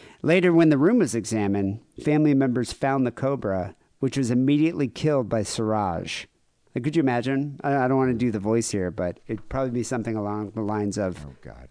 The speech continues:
Speaker 1: "Oh, no, how did that happen?" And then he
Speaker 2: How
Speaker 1: immediately
Speaker 2: did
Speaker 1: kills it with a shovel.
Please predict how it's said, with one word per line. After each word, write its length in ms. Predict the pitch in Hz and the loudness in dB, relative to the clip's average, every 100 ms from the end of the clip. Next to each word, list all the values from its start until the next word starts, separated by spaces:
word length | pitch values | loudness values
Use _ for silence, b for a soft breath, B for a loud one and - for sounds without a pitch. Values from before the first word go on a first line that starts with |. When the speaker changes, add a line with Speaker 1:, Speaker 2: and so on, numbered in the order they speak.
| - | -4
Speaker 1:
"Oh, 120 | 127 | -2
no, 340 | 147 196 175 110 | 0 0 -2 -2
how 160 | 113 | -2
did 140 | 123 143 | -4 -4
that 180 | 180 | -4
happen?" 500 | 170 85 - 69 - - _ _ _ _ _ _ _ _ _ _ - | -4 -6 -6 -8 -10 -16 _ _ _ _ _ _ _ _ _ _ -4
And 120 | 139 | 0
then 100 | 147 | 2
he 60 | 139 | 2
Speaker 2:
How 60 | |
Speaker 1:
immediately 300 | 131 131 123 | 2 0 -2
Speaker 2:
did 60 | 117 | -4
Speaker 1:
kills 240 | - 143 | -2 0
it 40 | 127 | -2
with 120 | 113 | -4
a 40 | 98 | -4
shovel. 540 | - 113 - - - | -2 -2 -2 -10 -12